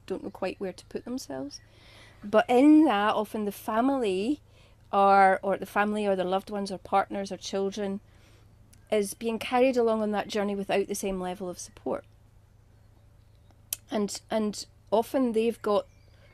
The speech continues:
the person who's going through the cancer experience is the,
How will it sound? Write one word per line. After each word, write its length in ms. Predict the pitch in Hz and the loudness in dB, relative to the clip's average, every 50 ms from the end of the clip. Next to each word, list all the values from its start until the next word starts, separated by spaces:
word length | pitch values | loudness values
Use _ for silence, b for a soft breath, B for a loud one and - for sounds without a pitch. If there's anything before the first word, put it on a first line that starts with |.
| b | b
the 80 | - 208 | -14 -12
person 580 | - - - 233 233 233 - - 254 233 226 | -10 -4 -4 -4 -4 -4 -6 -6 -6 -4 -6
who's 320 | 214 - 240 220 208 - - | -6 -6 -6 -6 -6 -8 -8
going 260 | - 196 190 196 214 | -6 -4 -4 -4 -4
through 200 | 220 - 240 226 | -4 -4 -4 -4
the 60 | 214 | -4
cancer 380 | - - 220 208 202 202 - 196 | -6 -8 -8 -8 -8 -8 -8 -10
experience 640 | 180 - - - - 202 214 226 220 214 202 - - | -10 -10 -12 -10 -8 -6 -4 -4 -4 -6 -8 -8 -10
is 140 | 196 196 | -10 -8
the, 120 | - 185 | -8 -12